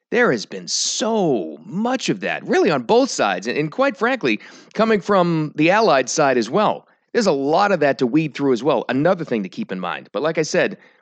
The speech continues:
what I've tried to do is compile some of the best information broken down by age brackets to try to talk to kids about this. And let's start with the di-, most difficult age bracket, which, as you can imagine, for me, would be talking to kids about this conflict, th-, this new world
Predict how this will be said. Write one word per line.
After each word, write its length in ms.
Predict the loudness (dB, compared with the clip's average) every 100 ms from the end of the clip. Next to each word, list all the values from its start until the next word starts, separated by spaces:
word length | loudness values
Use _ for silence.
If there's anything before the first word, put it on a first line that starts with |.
| _
what 80 | -6
I've 60 |
tried 220 | -2 0 0
to 80 |
do 100 | 0
is 80 | 0
compile 380 | 0 -2 0 0
some 160 | -2 -2
of 60 |
the 60 | -2
best 260 | 0 0
information 500 | -4 -4 -2 -2 -4
broken 360 | -2 0 0 -2
down 240 | 0 0 0
by 160 | -2 -2
age 300 | -4 -4 -4
brackets 460 | -4 -4 -10 -12 -16 -20 _ _
to 80 | -10
try 180 | -2 -2
to 80 | 0
talk 220 | -2 -4
to 60 | -4
kids 240 | -4 -4
about 260 | -4 -6 -8
this. 140 | -6
And 80 | -4
let's 140 | -2
start 200 | -2 -2
with 100 | -2
the 60 | -2
di-, 120 | -2
most 260 | 0 0 0
difficult 380 | -4 -2 0
age 220 | 0 -2 -2
bracket, 380 | -2 -2 -6 _ _ _ _ _ _ _ _
which, 140 | -6 -4
as 100 | -2
you 60 |
can 100 | 0
imagine, 360 | 2 2 2 0
for 120 | 0
me, 400 | 0 2 2 -2 _ _ _ -4
would 220 | 0 0
be 360 | 2 0 -2 -8 _ _
talking 280 | 0 0 2
to 60 | 0
kids 300 | 0 0 2
about 300 | 2 2 2
this 320 | 0 -2 -8 -10
conflict, 760 | -4 -2 -4 -4 -4 -4 -6 -18 _ _ _ _
th-, 160 | -2 0
this 240 | -2 -2
new 220 | 0 0
world 600 | 2 2 2 2 0 -2